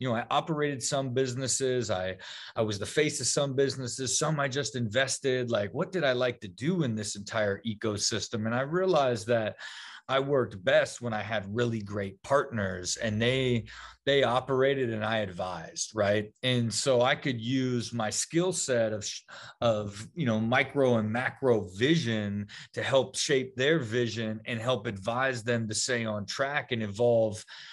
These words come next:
versus, like, needing to, like, run some things f-, all day, every day, and some things not, like, getting caught between it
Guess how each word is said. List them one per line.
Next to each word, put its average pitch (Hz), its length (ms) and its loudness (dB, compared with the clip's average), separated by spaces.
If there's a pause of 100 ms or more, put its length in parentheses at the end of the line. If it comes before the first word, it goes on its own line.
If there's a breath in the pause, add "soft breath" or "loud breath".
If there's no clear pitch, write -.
(180 loud breath)
versus, 123 800 2
like, 110 340 -2
needing 127 380 -2
to, 113 100 0
like, 101 240 -2
run 147 560 2
some 160 380 0
things 135 360 -6
f-, - 140 -10
all 156 220 6
day, 143 260 6
every 147 220 2
day, 143 260 4
and 120 100 0
some 151 240 0
things 139 280 -8
not, 156 340 0
like, 117 180 4
getting 127 240 -4
caught 123 300 -2
between 165 460 -2
it 110 180 -2